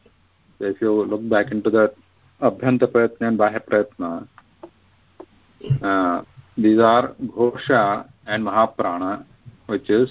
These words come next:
Jhabha Ghadadas. Jhabha Ghadatha. Hmm? Jhash Pratyahara. Jhabha Ghadadatha.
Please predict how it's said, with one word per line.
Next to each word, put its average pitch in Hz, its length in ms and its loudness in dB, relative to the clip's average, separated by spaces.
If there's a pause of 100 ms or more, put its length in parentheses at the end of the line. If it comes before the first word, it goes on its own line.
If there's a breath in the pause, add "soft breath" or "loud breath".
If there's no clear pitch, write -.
(140)
Jhabha 107 380 -2
Ghadadas. 92 420 -2 (1000)
Jhabha 123 560 2
Ghadatha. 117 720 -2 (480)
Hmm? 104 160 -12 (1120)
Jhash 123 260 -2
Pratyahara. 92 680 -2 (1600)
Jhabha 110 600 2 (220)
Ghadadatha. 101 680 -2